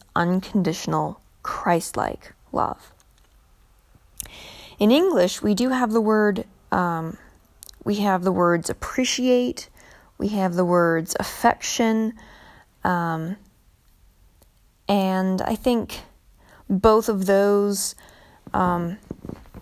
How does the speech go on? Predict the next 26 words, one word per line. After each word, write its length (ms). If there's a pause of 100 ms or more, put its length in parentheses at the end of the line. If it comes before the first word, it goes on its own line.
(1040)
would 400
fall, 760 (500)
for 80
the 80
most 380
part, 140
they 80
would 120
fall 140
under 120
the 60
category 480
of 180
brotherly 440
love, 420 (500)
phileo 520
love, 400 (540)
um, 560 (1080)
and 720 (840)
a 80
lot 420
of 80
times 500
love 240
is 180
used 480